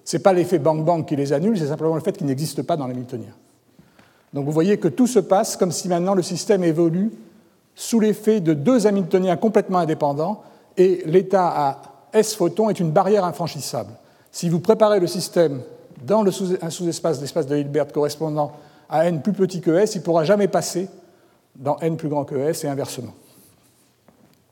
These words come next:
Et donc, la seule chose qui nous reste maintenant à montrer, c'est comment on réalise en pratique,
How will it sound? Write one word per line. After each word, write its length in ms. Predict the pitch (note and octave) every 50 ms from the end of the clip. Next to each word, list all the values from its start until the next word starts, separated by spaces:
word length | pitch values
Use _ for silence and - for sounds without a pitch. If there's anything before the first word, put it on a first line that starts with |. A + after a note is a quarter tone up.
| - - -
Et 80 | D3+ C3
donc, 300 | C3 - E3+ D#3+ - - - - - - _ _ _ _ _ _ -
la 100 | C3+ C#3+
seule 120 | C3+ G3 F#3
chose 200 | G#3 A3 - -
qui 120 | F#3 E3
nous 140 | E3 E3 D#3+
reste 280 | G3 F#3+ F#3 - -
maintenant 460 | D#3+ D#3 D#3 - - D#3 D#3 D3 C3+ - - - - - _ _ _ _ _ _ _ _ _ _ _ _ _ _ _
à 320 | - D3 C#3+ C3+ B2+ - - - - - -
montrer, 420 | C3+ D3 D#3 D3 - - G#3+ A3
c'est 180 | - G3+ C#3+ -
comment 300 | F#3+ F#3+ G#3+ A3 G3+ F3+
on 20 |
réalise 340 | - F3+ F3+ F3 F#3+ F#3+ E3+
en 80 | D#3
pratique, 520 | D3 - E3+ D#3+ - G3 F#3+ - - -